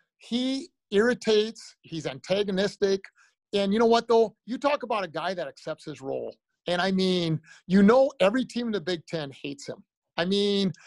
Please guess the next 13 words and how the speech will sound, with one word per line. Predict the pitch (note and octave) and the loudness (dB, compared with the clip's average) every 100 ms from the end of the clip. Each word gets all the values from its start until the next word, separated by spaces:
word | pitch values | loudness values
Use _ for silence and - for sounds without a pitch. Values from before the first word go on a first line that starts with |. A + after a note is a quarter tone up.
| - - | -14 -4
and | F3+ | 0
yet | G3 G3+ | 4 4
he's | D3 F3+ - | 2 -8 -2
so | G3 A3+ | 0 0
unselfish. | G#3+ G3 F3+ F#3+ - | 0 0 0 -2 -6
But | F3+ F3 | -4 -2
Adam, | F#3+ G#3 F#3+ | -2 -2 -4
don't | E3+ A#3 A#3 | -4 -6 -6
you | C4 | -10
see | - A3 G3+ | -10 -8 -6
a | |
little | D#3 D#3+ G3+ | -4 -4 -6
bit | E3+ F#3+ G3+ | -6 -6 -6